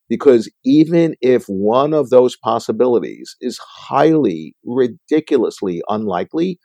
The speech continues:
quantum physics is saying, "Oh, that could be the universe that manifests this very next moment." Okay? So, that being said, what if,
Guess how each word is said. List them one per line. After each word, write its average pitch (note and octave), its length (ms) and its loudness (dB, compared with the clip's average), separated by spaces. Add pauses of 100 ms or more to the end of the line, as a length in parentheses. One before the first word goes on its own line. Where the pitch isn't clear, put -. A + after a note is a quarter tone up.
(420)
quantum C3 300 2
physics D#3 400 0
is A#2+ 60 -16
saying, B2+ 340 0
"Oh, F#3 320 2 (260)
that A2 320 2
could C#3 140 -2
be C#3+ 120 2
the C3+ 100 0
universe A#2 420 0
that A2+ 160 0
manifests G#2 580 -4
this F2 200 -6
very E2 260 -2
next D#2+ 320 -12
moment." C#3 440 -6 (480)
Okay? G2+ 400 -2 (180)
So, - 440 4 (140)
that C#3 260 2
being F3 220 -4
said, - 420 -4 (340)
what A#2+ 560 0
if, C#3 320 2